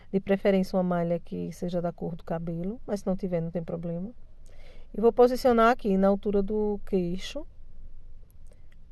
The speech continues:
Você pode passar uma linha pra não se atrapalhar. Coloca um pouquinho acima do, da direção do queixo,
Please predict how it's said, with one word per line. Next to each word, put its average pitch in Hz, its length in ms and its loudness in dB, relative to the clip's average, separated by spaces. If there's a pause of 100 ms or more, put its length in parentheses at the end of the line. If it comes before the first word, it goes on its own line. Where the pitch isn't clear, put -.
(120)
Você - 140 -10
pode 190 220 2
passar 180 320 0
uma 175 160 0
linha 175 260 -2
pra 190 180 -6
não 170 200 -2
se - 100 -8
atrapalhar. 185 680 -6 (840)
Coloca 220 280 8
um 233 60 -4
pouquinho 285 400 6
acima 285 440 4
do, 254 240 4
da 220 200 4
direção 214 360 6
do 226 80 -2
queixo, - 480 -6